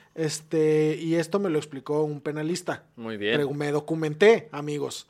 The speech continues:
Speaker 2: Excelente,
Speaker 1: Este,
Speaker 2: finalmente.
Speaker 1: e-, el tema es que la prueba, si, si la Fiscalía de la Ciudad de México decidiera, eh, jalar esos videos al, al, al expediente, primero, el medio de, en, el medio por el cual lo obtuvieron,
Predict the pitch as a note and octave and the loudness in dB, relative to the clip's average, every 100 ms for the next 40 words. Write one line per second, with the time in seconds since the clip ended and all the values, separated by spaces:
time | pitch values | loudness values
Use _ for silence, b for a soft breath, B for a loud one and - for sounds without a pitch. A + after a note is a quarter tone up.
0 | b b G#2+ - B2 C#3 D#3+ C#3+ E3 D#3+ | b b -8 0 8 8 8 8 6 6
1 | D#3+ B2+ D3 D3 C3 A2+ F#2+ G3+ G#3+ F#3+ | 2 2 0 -2 -8 -8 0 0 2 4
2 | A3+ A#3 B3+ B3 A#3 A#3 - G3+ G3 F3+ | 10 10 10 6 4 2 0 2 4 4
3 | - A3+ A#3 G3+ F#3+ - _ - F3+ F#3 | 8 10 10 8 2 -4 _ -6 -6 -4
4 | F#3+ F#3 F3 F3 - F#3 G3+ A#3+ A#3+ G#3 | -2 -2 -2 -6 -2 0 4 4 4 2
5 | F3+ - F3 F3+ - E3+ C#3+ - C#3+ D#3+ | 2 0 -2 -2 -2 -2 -2 -6 -2 0
6 | E3 C3 - B B B - D3 C#3+ - | 2 -2 -8 B B B -8 -6 -6 -4
7 | D3 D3 E3 D#3 E3 E3 D#3 D#3 D#3 C#3 | -2 -2 -2 -4 -4 -2 0 0 -2 -6
8 | C3+ C#3 C3+ C3+ C3+ C3+ - D3 C#3+ F#3+ | -6 -10 -10 -10 -10 -12 -8 -4 0 0
9 | F#3+ A#3+ D#4 - b b b - F3 F#3 | 2 0 0 -8 b b b 0 2 6
10 | G3+ A#3 C4+ - E3 E3 F3+ G#3 G#3 F#3 | 8 10 8 6 -4 0 6 6 8 4
11 | D#3+ D3 D3+ D#3 D3+ D#3 D#3+ E3 F3+ G#3 | 2 0 -2 -4 -4 -4 -4 0 4 4
12 | F#3 D#3+ F3 F3 F3 D#3+ D3+ D3+ D#3 E3+ | 4 2 4 2 2 0 0 0 -2 8
13 | A3+ D#4 F#4 | 8 8 2